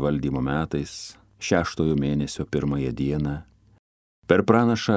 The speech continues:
Hagajį buvo perduotas Viešpaties žodis Judo valdytojui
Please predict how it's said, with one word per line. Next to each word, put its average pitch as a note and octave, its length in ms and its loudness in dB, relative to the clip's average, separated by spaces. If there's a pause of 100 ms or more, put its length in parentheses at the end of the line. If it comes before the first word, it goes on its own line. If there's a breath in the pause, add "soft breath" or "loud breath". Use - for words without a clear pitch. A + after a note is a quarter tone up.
Hagajį F2 840 2 (300)
buvo D2 260 0
perduotas F#2 640 0
Viešpaties D2 640 -2
žodis C#2+ 460 -2 (500)
Judo G2 400 4
valdytojui D2 1000 0